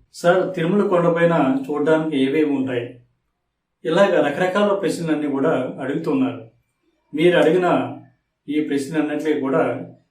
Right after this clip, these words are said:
ఈ వీడియోలో పూర్తిగా నేను సమాధానం చెప్పేటువంటి ప్రయత్నం చేస్తాను. తిరుమల వెళ్ళే ప్రతి శ్రీవారి భక్తుడు కూడా ముందుగా మనకి తిరుమల కొండపైన ఉన్నటువంటి క్షేత్రాలు ఏమిటి అనేటువంటి విషయాన్ని తెలుసుకునేటువంటి ప్రయత్నం చేద్దాం.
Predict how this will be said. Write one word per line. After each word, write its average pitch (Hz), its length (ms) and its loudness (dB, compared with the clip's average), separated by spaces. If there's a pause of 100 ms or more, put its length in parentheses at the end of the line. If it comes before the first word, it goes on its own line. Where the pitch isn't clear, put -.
(120)
ఈ 156 140 0
వీడియోలో 175 360 6
పూర్తిగా 151 480 0
నేను 131 240 0
సమాధానం 147 680 -2
చెప్పేటువంటి 131 520 -6
ప్రయత్నం 131 420 -6
చేస్తాను. 117 520 -12 (1000)
తిరుమల 196 320 0
వెళ్ళే 180 260 4
ప్రతి 160 340 -2
శ్రీవారి 143 420 0
భక్తుడు 139 280 -4
కూడా 131 420 -4 (640)
ముందుగా 175 380 4
మనకి 151 640 0 (320)
తిరుమల 190 360 0
కొండపైన 156 520 2
ఉన్నటువంటి 143 760 -2 (400)
క్షేత్రాలు 156 580 2
ఏమిటి 131 380 -2
అనేటువంటి 135 400 -6
విషయాన్ని 131 720 -6 (380)
తెలుసుకునేటువంటి 143 680 -4
ప్రయత్నం 131 360 -4
చేద్దాం. 117 340 -10